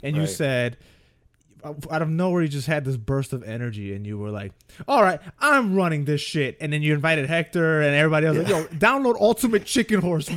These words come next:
Speaker 1: right now." <laughs> And I,
Speaker 2: Yeah.
Speaker 1: I'm, I gave you two options. It was Red Dead or freaking Warzone,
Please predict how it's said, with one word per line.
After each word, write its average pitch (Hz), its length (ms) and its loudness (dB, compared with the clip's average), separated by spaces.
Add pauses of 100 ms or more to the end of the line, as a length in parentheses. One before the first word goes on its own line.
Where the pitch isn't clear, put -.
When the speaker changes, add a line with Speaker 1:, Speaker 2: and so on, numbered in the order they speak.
Speaker 1:
right 208 240 0
now." 190 600 -6
<laughs> - 40 -20 (720)
And 302 160 -2
I, 240 120 4
Speaker 2:
Yeah. 147 140 -4 (140)
Speaker 1:
I'm, 208 220 -4
I 202 200 -2
gave 247 200 -4
you 220 80 -4
two 220 220 -4
options. 147 420 -6
It 156 60 -4
was 156 120 -4
Red 202 300 0
Dead 220 340 0
or 151 640 -2
freaking 165 460 -6
Warzone, 143 800 -4